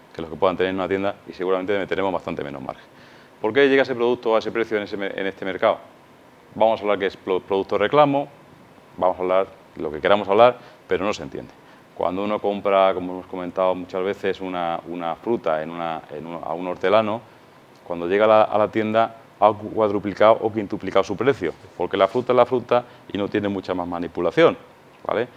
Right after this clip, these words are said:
En el caso del aceite es curioso que las cooperativas vendamos más caro que las tiendas, cuando muchas veces dicen que las cooperativas tenemos que salir al mercado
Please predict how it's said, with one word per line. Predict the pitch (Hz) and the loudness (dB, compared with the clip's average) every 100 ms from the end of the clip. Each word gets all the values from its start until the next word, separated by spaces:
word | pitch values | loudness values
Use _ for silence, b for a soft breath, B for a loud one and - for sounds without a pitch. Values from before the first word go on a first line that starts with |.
| B B | B B
En | 95 | -8
el | 98 | -2
caso | 127 147 | 0 2
del | 139 | 2
aceite | 135 135 | 2 -2
es | 131 | -2
curioso | 135 131 131 139 139 B B - | -2 -2 -2 -8 -8 B B -6
que | 107 | -2
las | 107 | -2
cooperativas | 110 110 110 123 127 | -2 0 2 2 2
vendamos | 123 123 123 | 4 2 2
más | 120 - | 0 6
caro | 123 117 127 - - - - - | 6 8 4 -2 -20 -20 -20 -10
que | - 104 | 0 2
las | 95 | 4
tiendas, | 147 127 78 - - B B B B - | 4 2 0 -8 -20 B B B B -2
cuando | 104 104 | 0 0
muchas | 127 131 131 | -2 2 2
veces | 131 127 | 2 0
dicen | 120 123 123 | -2 -2 -2
que | 117 | -2
las | 110 | -2
cooperativas | 110 113 117 127 120 | 0 -2 0 -2 -2
tenemos | 113 117 113 | -2 -4 -8
que | |
salir | 120 120 120 | -6 0 2
al | 120 | 2
mercado | 120 131 123 127 | 0 2 4 2